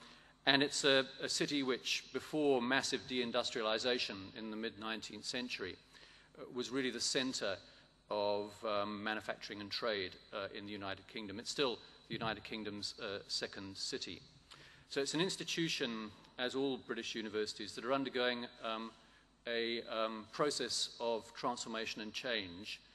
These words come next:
both through shifting economic circumstances and also, um, as we address the sort of challenges and opportunities that, uh, we're talking about, um, at this conference today.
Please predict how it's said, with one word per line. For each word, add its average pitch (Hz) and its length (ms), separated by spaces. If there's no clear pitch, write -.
both 139 240
through 127 400
shifting - 460
economic 123 420
circumstances 107 1120
and 113 160
also, 104 480
um, 110 160
as 110 380
we 113 340
address 120 460
the - 60
sort 123 200
of 113 100
challenges 113 480
and 110 100
opportunities 107 840
that, 98 240
uh, - 200
we're 110 100
talking 110 360
about, 95 320
um, 98 300
at 101 160
this 104 160
conference - 580
today. 104 320